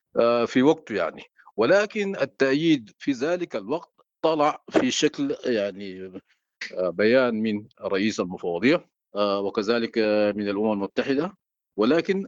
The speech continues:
التأييد كان مشروط، كويس، لأنه هؤلاء الناس يفهمون تماما يعني طبيعة ال-،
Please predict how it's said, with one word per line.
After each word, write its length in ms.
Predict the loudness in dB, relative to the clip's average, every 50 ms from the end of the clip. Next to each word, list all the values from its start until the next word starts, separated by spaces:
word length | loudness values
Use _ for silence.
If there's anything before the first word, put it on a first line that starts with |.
| -2 0
التأييد 520 | 0 0 0 0 0 2 2 2 0 -2 -2
كان 240 | 0 0 0 2
مشروط، 540 | 2 0 0 0 2 2 2 2 2 -2 -8 -16 -16 -16 _ _ _ _
كويس، 380 | _ -8 -4 -4 -4 -4 -4 -2
لأنه 300 | 0 0 2 2 2 2
هؤلاء 280 | 2 0 0 0 0 -2
الناس 300 | -2 -2 -2 -2 0 -2
يفهمون 440 | -2 0 0 0 2 4 2 2
تماما 440 | 2 2 2 2 2 2 2 0 -2 -4 -10 -20 _ _ _ _ _ -2
يعني 380 | -2 0 0 0 -2 -4 -6
طبيعة 460 | -4 -4 -2 0 2 2 2 2 0 -2 -2
ال-، 240 | -4 -4 -2 -2